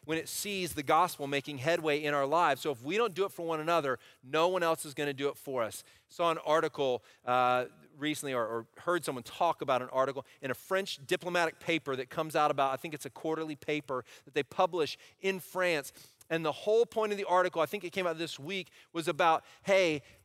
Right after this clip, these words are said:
we need to be watching out for the rise of evangelicals around the globe. Like, the number of evangelicals, that would be us, by the way, Bible-believing Christians.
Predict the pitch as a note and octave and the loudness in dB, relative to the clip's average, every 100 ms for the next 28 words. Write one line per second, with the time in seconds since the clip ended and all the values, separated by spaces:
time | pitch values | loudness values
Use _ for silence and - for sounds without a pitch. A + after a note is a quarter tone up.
0 | _ C#3 F#3 G#3+ G#3+ E3+ D3+ D#3 C3+ D3+ | _ -6 -4 -2 -2 -2 -4 -6 0 2
1 | F#3 - A3 G#3 - F3 F#3+ E3 - F3 | 2 0 -4 -4 -2 0 2 2 -2 -6
2 | D3+ D3 F#3 G3+ E3+ F#3 F#3+ F#3 E3+ F3 | 0 2 4 2 -4 -4 -2 0 0 0
3 | D#3 D#3 D3+ D#3 D#3+ B2+ B2+ C#3+ D3+ C3 | -2 -4 0 0 0 -6 -4 0 2 2
4 | B2 B2 C3 D3+ G3+ G#3+ G#3+ G#3 F#3+ F3 | 0 -4 -2 0 2 2 0 -2 0 2
5 | D#3 D3+ F3+ D#3 D#3+ D#3+ D#3+ - E3+ D3 | 2 0 -4 0 0 -2 -10 -2 0 0
6 | - C3 B2+ B2+ C3 C3 C#3+ D#3 C#3 C#3+ | 0 0 0 -2 0 0 0 -2 -6 -6
7 | C#3+ C3+ - A#2 - F#3 | -6 -8 -10 -10 -10 -16